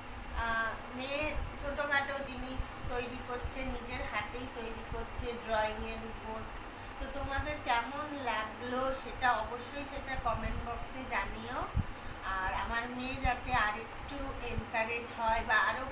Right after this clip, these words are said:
ভালো করতে পারে সেটাও তোমরা, আহ, জানিও। আর কিভাবে করলে আরও ভালো হবে সেটাও জানিও।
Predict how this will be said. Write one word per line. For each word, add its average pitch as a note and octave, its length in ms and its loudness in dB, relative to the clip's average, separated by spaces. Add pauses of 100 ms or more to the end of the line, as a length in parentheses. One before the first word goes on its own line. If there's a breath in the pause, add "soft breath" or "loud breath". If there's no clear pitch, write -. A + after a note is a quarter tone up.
ভালো A3+ 300 0
করতে G#3+ 400 -6
পারে A3 200 0 (200)
সেটাও A3 440 0
তোমরা, - 300 0
আহ, - 920 0
জানিও। - 400 -2 (460)
আর G3 120 4 (140)
কিভাবে C4+ 440 2 (160)
করলে B3 300 2
আরও A#3+ 280 4 (100)
ভালো A3+ 300 2
হবে A#3 180 -2 (120)
সেটাও G#3 400 -2
জানিও। D#3 360 -6